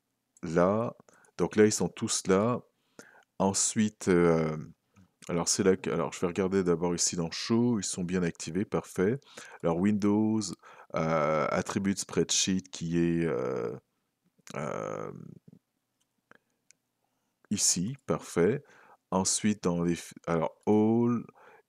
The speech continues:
et là, heu, Draw, D R A W. Alors Draw Style, donc je prends ça ici, et zéro, Entrée, et là c'est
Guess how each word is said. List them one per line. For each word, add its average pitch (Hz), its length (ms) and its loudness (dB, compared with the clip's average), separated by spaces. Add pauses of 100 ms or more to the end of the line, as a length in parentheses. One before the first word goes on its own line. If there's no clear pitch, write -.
et 90 120 2
là, 92 400 4 (220)
heu, 82 240 -2 (160)
Draw, 98 640 2
D 90 360 2 (320)
R 85 300 4 (340)
A 85 320 4 (200)
W. 87 580 0 (300)
Alors 82 200 0
Draw 101 200 0
Style, 98 400 4
donc 82 160 -6
je - 60 -14
prends 110 180 -4
ça - 220 2
ici, 110 440 -2 (160)
et 82 260 0 (100)
zéro, 95 580 0 (360)
Entrée, 95 580 0 (380)
et 90 120 4
là 92 180 4
c'est 87 460 2